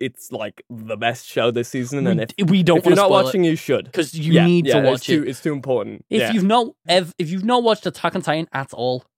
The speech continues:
Speaker 2: start it now. Like,
Speaker 1: Mm-hmm.
Speaker 2: genuinely, make sure you don't go on Twitter as well while you're watching it.
Speaker 1: <laughs>
Speaker 2: 'Cause I,
Speaker 1: Yeah,
Speaker 2: I
Speaker 1: that
Speaker 2: saw something where it's like, a character dies in the latest episode,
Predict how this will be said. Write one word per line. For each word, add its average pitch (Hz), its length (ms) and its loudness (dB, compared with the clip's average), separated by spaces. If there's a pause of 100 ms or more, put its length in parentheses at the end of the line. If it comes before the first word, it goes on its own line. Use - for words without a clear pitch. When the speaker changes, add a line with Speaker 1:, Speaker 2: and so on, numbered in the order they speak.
(380)
Speaker 2:
start 180 340 2
it 180 100 -4
now. 131 320 -2 (720)
Like, 143 140 -4
Speaker 1:
Mm-hmm. 131 60 -10
Speaker 2:
genuinely, 151 600 0 (180)
make 185 280 -2
sure 185 260 0
you 151 300 -4
don't 156 320 2
go 160 260 -2 (460)
on 147 180 -2
Twitter 127 580 -6 (180)
as 127 180 0
well 120 260 0
while 113 180 -2
you're 120 120 -4
watching 120 320 -4
it. 127 160 -4 (340)
Speaker 1:
<laughs> - 560 -8
Speaker 2:
'Cause - 140 2
I, 185 160 4
Speaker 1:
Yeah, 156 260 2
Speaker 2:
I 165 80 4
Speaker 1:
that 120 140 -2
Speaker 2:
saw 170 400 6
something 165 640 -2 (1040)
where 135 80 -2
it's 143 100 0
like, 139 320 0
a - 80 -6
character 165 460 0
dies 139 560 2
in 143 160 -4
the 143 60 0
latest 135 260 -2
episode, 139 500 -2